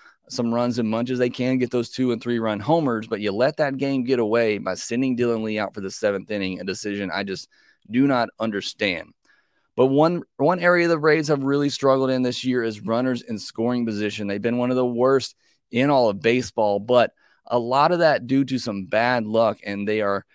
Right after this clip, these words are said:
set to pr-, to break out of that and have some better luck with running s-, runners in scoring position. We'll go through those numbers next in our Stat of the Day Wednesday.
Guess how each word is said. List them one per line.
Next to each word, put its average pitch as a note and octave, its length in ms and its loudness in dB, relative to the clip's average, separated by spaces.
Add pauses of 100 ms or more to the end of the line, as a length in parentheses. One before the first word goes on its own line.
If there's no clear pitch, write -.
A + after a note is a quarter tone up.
(140)
set - 460 4
to G#2+ 160 -2
pr-, A#2+ 180 -6 (160)
to G#2 80 -6
break A#2+ 280 -2
out A#2 180 2
of A2+ 60 0
that G#2 240 2
and G2+ 140 -8
have A2+ 260 -4
some A2+ 140 -6
better G#2+ 180 2
luck G#2+ 160 -2
with G#2 160 -8
running G#2+ 220 -2
s-, G2+ 100 -16 (140)
runners A2 300 -4
in G2 60 -8
scoring A2+ 360 -2
position. G2 320 -4
We'll F#2+ 100 -2
go C#3+ 160 2
through D3+ 120 -2
those B2 180 2
numbers A#2+ 320 0
next C#3 340 0
in A2 120 -6
our G2+ 100 -4
Stat G#2+ 360 -2
of A2 100 -6
the G#2 60 -4
Day F#2+ 360 0
Wednesday. F2+ 640 -8